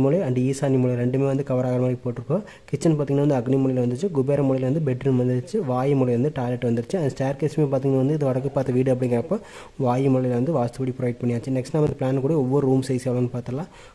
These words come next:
ஹால் பாத்தீங்கன்னா வந்து பத்து அடிக்கு இருபதரை அடி வர மாதிரி இருக்கும். So இது பாத்தீங்கன்னா பத்து, இது பாத்தீங்கன்னா வந்து இருபதரை அடி வர மாதிரி இருக்கும். இந்த காமன் டாய்லெட் பாத்தீங்கன்னா வந்து மூன்றரைக்கு அஞ்சரை அடி இருக்கிற மாதிரி வந்து பிளான் பண்ணிக்கிறோம். So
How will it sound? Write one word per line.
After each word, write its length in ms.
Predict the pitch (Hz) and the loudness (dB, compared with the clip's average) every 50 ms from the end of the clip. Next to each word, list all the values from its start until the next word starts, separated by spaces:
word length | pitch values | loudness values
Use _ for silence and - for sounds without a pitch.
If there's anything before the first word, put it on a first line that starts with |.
| - - 131 | -10 -6 -2
ஹால் 260 | 131 143 156 160 160 | 0 0 0 0 0
பாத்தீங்கன்னா 300 | 151 135 135 131 123 123 | 0 2 2 2 2 2
வந்து 160 | 135 165 160 - 131 | 0 0 -2 -2 -4
பத்து 200 | 120 - - - 135 | -6 -4 -4 -4 -2
அடிக்கு 260 | 131 135 127 131 151 202 214 - - - - - - - - - - - - - - - - - - - - - - - - - - - - - - - - - - - - - - - - 143 143 | -2 -2 -2 -2 -2 -2 -2 -4 -8 -16 -20 -20 -20 -20 -20 -20 -20 -20 -20 -20 -20 -20 -20 -20 -20 -20 -20 -20 -20 -20 -20 -20 -20 -20 -20 -20 -20 -20 -20 -20 -20 -20 -20 -20 -20 -14 -8 -4 -2
இருபதரை 380 | 143 147 156 156 156 143 135 127 123 | 0 2 2 4 4 4 2 2 2
அடி 120 | 127 135 135 | 2 0 0
வர 120 | 123 120 120 117 | 0 0 -2 -2
மாதிரி 200 | 113 113 117 113 117 | -2 -4 -4 -6 -10
இருக்கும். 240 | 110 - 110 - - - - - - | -10 -10 -10 -12 -12 -14 -20 -20 -16
So 60 | - - 139 | -10 -6 -4
இது 100 | 127 131 | -4 -2
பாத்தீங்கன்னா 320 | 127 131 127 131 143 147 139 - | 0 0 0 2 0 0 -2 -4
பத்து, 200 | 123 120 - - 165 160 | -6 -4 -4 -4 -2 -2
இது 80 | 139 131 | -2 -2
பாத்தீங்கன்னா 260 | 131 127 120 127 127 131 | -4 -4 -2 -2 0 0
வந்து 140 | 131 127 | 0 -2
இருபதரை 280 | 123 123 123 127 123 117 117 | -2 -2 -2 -2 -2 -2 -2
அடி 80 | 123 127 123 | -2 -2 -2
வர 100 | 117 120 117 | -2 -2 -2
மாதிரி 120 | 120 120 120 | -4 -4 -6
இருக்கும். 240 | 117 - - 196 - - - - - - - - | -6 -8 -8 -8 -8 -10 -14 -20 -20 -20 -12 -6
இந்த 120 | - 139 131 | -6 -4 -2
காமன் 320 | - 135 139 147 156 156 147 | 0 2 2 4 2 2 2
டாய்லெட் 280 | 147 139 131 135 127 127 - | 0 0 0 0 -2 -2 -4
பாத்தீங்கன்னா 280 | 127 123 131 127 123 120 | -4 -2 0 0 0 0
வந்து 140 | 120 127 160 214 - - - - - 131 | 0 -2 -2 -6 -8 -12 -14 -8 -4 -2
மூன்றரைக்கு 560 | 131 131 135 143 135 135 135 123 127 151 165 226 - - - - - - - - - - - - - - - - - - - - - - - - - - - 123 | 0 0 2 0 0 -2 -4 -4 -4 -4 -4 -4 -6 -8 -18 -20 -20 -20 -20 -20 -20 -20 -20 -20 -20 -20 -20 -20 -20 -20 -20 -20 -20 -20 -20 -20 -20 -10 -4 -2
அஞ்சரை 260 | 123 127 123 127 123 | 0 0 0 0 0
அடி 100 | 123 131 | 0 0
இருக்கிற 180 | 131 127 127 120 | 0 0 0 -2
மாதிரி 140 | 120 120 117 120 | -2 0 0 -2
வந்து 140 | 123 127 120 | -2 -2 -4
பிளான் 180 | 120 117 117 113 110 | -4 -4 -4 -4 -4
பண்ணிக்கிறோம். 420 | 110 110 110 107 107 104 95 - - - - - - - - - - - - - - - | -4 -6 -6 -6 -8 -8 -10 -12 -16 -20 -20 -20 -20 -20 -20 -20 -20 -20 -20 -20 -20 -10
So 60 | - | -4